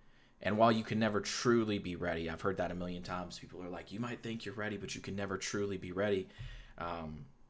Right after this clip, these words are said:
while that definitely is the case, you know, I feel like maybe all of this worrying is a good thing.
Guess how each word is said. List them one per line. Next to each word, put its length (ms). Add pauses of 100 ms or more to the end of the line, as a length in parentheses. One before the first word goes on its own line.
(320)
while 280
that 240
definitely 500
is 160
the 80
case, 760 (680)
you 100
know, 320 (380)
I 120
feel 280
like 460 (840)
maybe 340
all 240
of 60
this 180
worrying 580
is 180
a 60
good 260
thing. 200